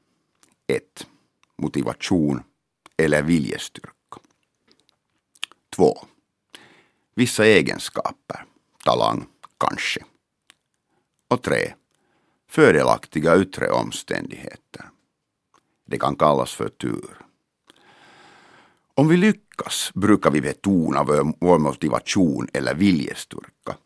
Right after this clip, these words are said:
Och mellan raderna, vi är ju i Finland, vår talang. Sällan säger vi att,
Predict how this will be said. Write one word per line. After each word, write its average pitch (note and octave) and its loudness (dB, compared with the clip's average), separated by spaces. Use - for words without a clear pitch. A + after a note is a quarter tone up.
Och E2 0
mellan C2 -2
raderna, A#1+ -2
vi C2 -6
är G1+ -4
ju A1 -6
i A#1 -6
Finland, A1+ -2
vår A1 -6
talang. C2 -2
Sällan G#3 2
säger D2+ 2
vi C#2 -6
att, C2 -6